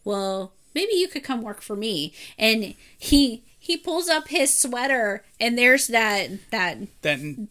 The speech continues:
Speaker 2: pack, yeah.
Speaker 1: that, yeah, that belt, and he pulls out his card. He's Arthur Fromer. He's the one who does the guide.
Speaker 2: Right.
Speaker 1: And he said,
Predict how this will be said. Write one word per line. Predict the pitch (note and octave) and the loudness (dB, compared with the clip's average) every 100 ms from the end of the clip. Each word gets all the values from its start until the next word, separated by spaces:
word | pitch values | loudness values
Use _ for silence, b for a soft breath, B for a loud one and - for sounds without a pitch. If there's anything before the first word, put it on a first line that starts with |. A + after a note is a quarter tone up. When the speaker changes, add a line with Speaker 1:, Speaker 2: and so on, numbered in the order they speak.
| - | -6
Speaker 2:
pack, | - D3 C#3 - | -6 -4 -6 -10
yeah. | A#3+ G3 C#4 | -12 2 2
Speaker 1:
that, | A3 A3+ | 4 2
yeah, | D#4+ A#3+ G3+ | 2 2 2
that | A3 F#3 E3 F#3 _ _ _ _ - | 0 0 -4 -10 _ _ _ _ -4
belt, | G#3 A3 F#3 - - B B B | -2 -2 -4 -8 -20 B B B
and | G#3+ G#3+ G#3 | 0 2 0
he | A3+ | -4
pulls | - A#3+ A#3 | -2 -2 0
out | G#3 F3 | 0 -2
his | G3 - | -6 -6
card. | C#4+ D#4 G3 | -4 -2 -4
He's | - B3 F4+ | -2 -2 -2
Arthur | G3+ A3 A3 G#3+ | -2 -2 -2 -6
Fromer. | - A#3 B3+ F3+ F3 | -6 -8 -4 -2 -2
He's | A3 A#3+ | 0 -2
the | - | 0
one | G#3+ G#3+ G#3 | -2 -2 -2
who | G#3+ | -4
does | F#3+ F3 - | -2 -4 -4
the | F#3+ | -6
guide. | F#3+ G#3 - - - - | -4 -2 -2 -4 -8 -8
Speaker 2:
Right. | D3 C#3+ D3 A3+ | -2 -2 -2 0
Speaker 1:
And | |
he | A#3+ A3 | 2 2
said, | C4 G#3+ G3+ | 2 0 -4